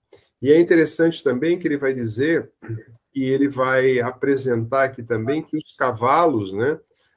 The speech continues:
eh, o povo em redor vai sitiar, mas ele vai dar como se fosse algo que vai, as pessoas vão ficar bêbadas, vão ficar,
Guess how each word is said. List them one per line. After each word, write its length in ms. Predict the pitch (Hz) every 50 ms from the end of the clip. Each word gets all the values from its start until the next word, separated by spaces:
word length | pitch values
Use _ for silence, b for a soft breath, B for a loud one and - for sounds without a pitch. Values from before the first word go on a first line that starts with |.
| _ 110
eh, 580 | 113 113 113 110 107 104 101 101 98 95 95 104
o 160 | 120 117 117
povo 520 | 117 _ 131 143 160 175 175 156 135 131
em 80 | 123 120
redor 720 | 120 107 98 - 104 113 131 151 156 160 151 131 113 104
vai 140 | - 117 120
sitiar, 960 | 113 - - - - - - - 123 117 - - 123 117 120 135 151 160 147 131
mas 260 | 127 127 135 131 -
ele 200 | 139 147 156 160
vai 240 | 147 147 151 151 156
dar 340 | 147 143 143 147 151 156 151
como 160 | 156 156 156
se 160 | - - 165
fosse 540 | - _ - 160 170 170 - - - 175 175 180 _ _ _ _ _ _ -
algo 360 | 151 156 165 170 160 170 175
que 160 | 180 - 175
vai, 460 | 160 - 160 160 160 160 165 165 160 156
as 220 | 151 156 - -
pessoas 320 | - 156 - - 175 165
vão 120 | 160 170 165
ficar 280 | - _ - 170 170
bêbadas, 720 | 160 139 135 160 170 165 - 101 87 - - - - - -
vão 160 | 127 135 135
ficar, 520 | 135 143 143 - _ 143 143 143 147 143